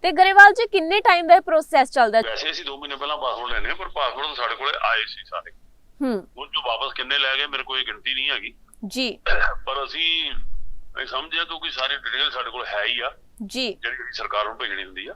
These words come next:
Speaker 1: ਹੂੰ।
Speaker 2: ਤੇ ਸਾਡੇ ਕੋਲੇ, ਅਸੀਂ ਸਮਝਦੇ ਹਾਂ ਕਿ ਸਮਾਂ ਹੈ।
Speaker 1: ਹੂੰ।
Speaker 2: ਉਹ ਸਮਾਂ ਰਹਿੰਦੇ ਆ।
Speaker 1: ਜੀ।
Speaker 2: ਜਿਹੜੀ ਆ ਸਰਕਾਰ ਇਸ ਦੇ ਵਿੱਚ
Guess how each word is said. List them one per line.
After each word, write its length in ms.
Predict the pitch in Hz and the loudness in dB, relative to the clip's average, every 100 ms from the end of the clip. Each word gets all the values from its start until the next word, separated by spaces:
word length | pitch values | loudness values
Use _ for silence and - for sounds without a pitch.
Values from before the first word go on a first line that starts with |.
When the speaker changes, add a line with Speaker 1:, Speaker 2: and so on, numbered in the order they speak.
| - - - | -14 -14 -6
Speaker 1:
ਹੂੰ। 200 | 247 196 | -6 -6
Speaker 2:
ਤੇ 240 | - 127 | -10 -10
ਸਾਡੇ 280 | 120 117 135 | -2 -2 -2
ਕੋਲੇ, 280 | 143 143 143 | -6 -4 -4
ਅਸੀਂ 140 | 151 | -4
ਸਮਝਦੇ 340 | 147 139 160 151 | -6 -8 -6 -4
ਹਾਂ 100 | 165 | -4
ਕਿ 180 | 190 - - _ - | -8 -16 -20 _ -12
ਸਮਾਂ 380 | - 131 143 139 | -6 -4 -2 -2
ਹੈ। 340 | 104 87 - - - - | 0 -2 -4 -14 -18 -6
Speaker 1:
ਹੂੰ। 180 | 254 202 - | -6 -6 -10
Speaker 2:
ਉਹ 80 | 110 | -10
ਸਮਾਂ 280 | - 117 120 | -6 -4 -4
ਰਹਿੰਦੇ 220 | 135 131 | -4 -4
ਆ। 120 | 139 - - - - - - - - - - - 190 | -6 -10 -20 -20 -20 -20 -20 -20 -20 -20 -20 -18 -14
Speaker 1:
ਜੀ। 240 | 196 190 - - - - - 104 101 98 104 - | -10 -10 -12 -20 -20 -20 -20 -20 -20 -20 -20 -10
Speaker 2:
ਜਿਹੜੀ 260 | 110 113 107 | -6 -4 -4
ਆ 140 | 104 | -6
ਸਰਕਾਰ 400 | - 101 101 101 | -8 -4 -2 0
ਇਸ 140 | 101 - | -2 -6
ਦੇ 80 | 98 | -10
ਵਿੱਚ 240 | 92 - | -8 -10